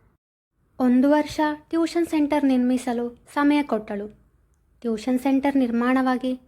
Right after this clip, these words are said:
ಎರಡು ವರ್ಷಗಳು ಕಳೆದವು. ಇದರ ಮಧ್ಯೆ ಅನಾಥ ಮಕ್ಕಳನ್ನು ಕಂಡರೆ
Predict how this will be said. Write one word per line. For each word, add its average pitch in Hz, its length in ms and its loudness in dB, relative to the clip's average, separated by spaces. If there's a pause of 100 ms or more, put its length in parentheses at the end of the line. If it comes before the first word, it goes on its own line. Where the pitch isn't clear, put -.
(220)
ಎರಡು 311 260 2
ವರ್ಷಗಳು 269 440 0
ಕಳೆದವು. 208 580 -6 (300)
ಇದರ 240 280 -2
ಮಧ್ಯೆ 262 360 0 (280)
ಅನಾಥ 320 380 2
ಮಕ್ಕಳನ್ನು 262 540 0
ಕಂಡರೆ 233 480 -4